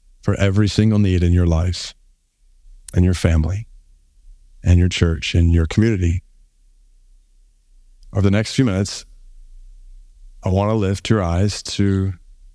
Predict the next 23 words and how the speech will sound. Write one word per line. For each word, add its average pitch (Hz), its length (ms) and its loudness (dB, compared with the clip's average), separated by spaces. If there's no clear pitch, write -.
over 98 220 0
three 95 300 2
billion 92 340 2
people 95 300 0
in 92 60 4
the 87 80 2
world 92 420 -2
who 95 240 2
right 95 260 2
now 101 240 0
don't 98 280 0
have 101 320 0
that 92 200 0
gospel, 92 600 -2
who 117 160 0
are 104 80 0
walking 120 480 0
through 127 180 0
the 110 140 0
same 147 560 -2
hurts 139 480 -4
and 107 160 2
heartaches, 95 600 -2